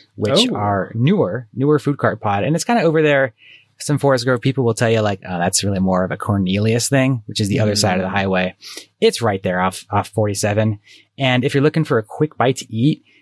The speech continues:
Speaker 1: man, the Zesty food carts have, like, such a good diversity of, of dining options. So I went and got, um, a bowl of ramen there at Bombin Ramen, and it was excellent. But I could have had,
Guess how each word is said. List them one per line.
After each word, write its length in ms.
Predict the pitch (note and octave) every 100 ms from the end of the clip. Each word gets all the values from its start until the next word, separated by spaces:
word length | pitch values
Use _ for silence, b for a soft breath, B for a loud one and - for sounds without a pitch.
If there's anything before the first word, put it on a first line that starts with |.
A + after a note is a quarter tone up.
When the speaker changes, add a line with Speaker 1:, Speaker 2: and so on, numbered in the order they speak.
| b
Speaker 1:
man, 80 | G#2+
the 80 | G#2+
Zesty 280 | A#2+ - C3
food 160 | C3+
carts 260 | C3 A#2+ -
have, 300 | A2 G#2 F#2
like, 280 | G#2 F#2+ -
such 260 | - C#3+
a 80 | C3+
good 320 | - - G#2+
diversity 760 | G#2 E2 E2+ - F#2+ F2 E2 -
of, 340 | F#2+ E2+ E2+ -
of 160 | A2+ F#2+
dining 320 | E2 E2 D#2+
options. 380 | D#2 - F#2+ -
So 100 | E2
I 100 | B2+
went 240 | C3+ B2+
and 120 | G#2+
got, 280 | G#2+ G2+ G2 - B B B
um, 340 | A2 G2+ G2 G2
a 80 | A2
bowl 340 | A2+ A2 A2
of 220 | G#2+ F#2
ramen 500 | F#2+ A#2 G#2 F2 -
there 220 | F2+ G2
at 120 | - G2
Bombin 260 | G2 G2+
Ramen, 440 | F2+ F#2 F#2+ F2+ -
and 340 | G#2 G2 F#2 -
it 80 |
was 300 | G#2+ F#2 F2 -
excellent. 500 | A#2 - - - -
But 80 | G#2+
I 40 | A2+
could 160 | D#3
have 100 | D3+
had, 340 | B2 B2 A#2